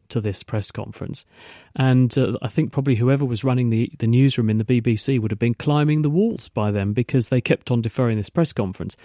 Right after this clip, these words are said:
But when they actually stood up and we had the Prime Minister and then the Chief Scientific Officer and the Chief Medical Officer for England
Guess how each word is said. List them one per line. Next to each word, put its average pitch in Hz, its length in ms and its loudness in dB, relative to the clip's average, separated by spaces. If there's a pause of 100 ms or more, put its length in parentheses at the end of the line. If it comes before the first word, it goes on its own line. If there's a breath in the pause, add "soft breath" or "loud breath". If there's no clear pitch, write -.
(560 loud breath)
But 131 140 6
when 160 300 6
they 131 180 4
actually - 360 -2
stood 135 260 0
up 123 220 -2
and 113 80 0
we 117 80 2
had 113 280 0 (220)
the - 80 -4
Prime 123 240 0
Minister 110 400 -2 (260)
and 117 280 2
then 113 300 0
the 110 40 0
Chief 135 240 0
Scientific 120 500 -2
Officer 123 400 -2
and 113 120 -2
the 107 40 -2
Chief 120 240 -4
Medical 135 320 0
Officer 120 360 -4
for - 180 -4
England 117 400 2